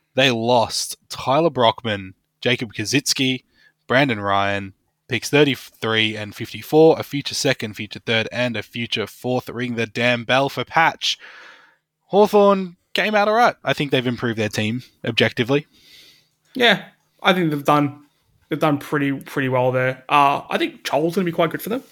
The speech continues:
Speaker 2: I, I got a soft spot for Mario Chol. Uh, and look, I don't like the, I don't like the fella, but Ginnivan will be, uh,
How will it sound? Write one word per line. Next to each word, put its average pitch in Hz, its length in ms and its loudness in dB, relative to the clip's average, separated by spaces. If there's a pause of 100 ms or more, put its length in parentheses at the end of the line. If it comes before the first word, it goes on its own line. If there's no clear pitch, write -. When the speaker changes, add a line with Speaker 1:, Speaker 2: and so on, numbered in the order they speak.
(120)
Speaker 2:
I, 311 80 6
I 370 40 6 (220)
got 349 120 2
a - 40 4
soft 196 160 -4
spot - 140 -6
for - 60 -6
Mario 185 260 2
Chol. 220 260 -6 (520)
Uh, 160 360 4 (180)
and 165 320 0 (440)
look, - 200 -20 (960)
I 208 80 0
don't 226 160 2
like 139 240 4
the, 127 140 -4 (100)
I 175 80 4
don't 190 180 2
like 139 200 -4
the 135 60 -12
fella, 127 260 0
but 135 180 -4
Ginnivan 151 400 4
will 127 100 2
be, 135 320 -2
uh, - 100 -8